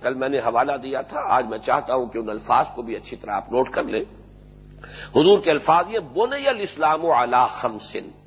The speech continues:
شہادت اللہ الہ الا اللہ وان محمد رسول اللہ واقام الصلاۃ وایتاء الزکوۃ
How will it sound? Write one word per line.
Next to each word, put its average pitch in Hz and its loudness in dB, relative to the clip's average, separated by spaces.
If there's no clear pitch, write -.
شہادت 233 2
اللہ 185 2
الہ 147 2
الا 127 -4
اللہ 120 2
وان 123 2
محمد 156 -2
رسول 107 -4
اللہ 104 0
واقام 123 2
الصلاۃ 165 -2
وایتاء 127 0
الزکوۃ 151 2